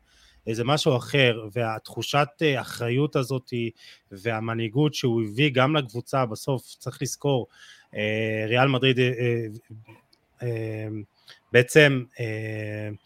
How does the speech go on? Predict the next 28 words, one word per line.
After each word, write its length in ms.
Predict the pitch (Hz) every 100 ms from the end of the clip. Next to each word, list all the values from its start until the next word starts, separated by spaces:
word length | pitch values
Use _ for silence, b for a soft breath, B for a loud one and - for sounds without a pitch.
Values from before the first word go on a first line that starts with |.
| B B B
אה, 180 | 120 107
איבדה 440 | 120 113 117 143 165
את 60 |
שני 160 | 131 143
השחקנים 640 | 151 - 143 127 123 151
הכי 440 | 135 - 147 147 143
חשובים 420 | 127 127 113 139
שלה 140 | 135 123
בהגנה 400 | 117 107 117 131
בשנים 380 | 131 - 123
האחרונות, 480 | 127 - 110 131 127
רמוס 420 | 120 131 127 -
וורן 400 | 127 113 117 127
ב-, 140 | 117 110 - B B B
ב-, 340 | 104 110 107 110 101
בקיץ 520 | 113 - - 135 131
אחד, 300 | 120 - 175 135
ובסוף 520 | 107 104 - 151 131 -
באמת 260 | 110 131 - B B B
אלאבה 280 | 110 127 135
הוא 180 | 123 113
גם 220 | 131 135
אחד 240 | 131 139
השחקנים 640 | 131 - 120 - 120 131 135
היותר 580 | 123 117 113 117 - 143
משמעותיים 540 | 143 - 117 120 127
של 180 | 123 123
העונה. 400 | 113 101 120 190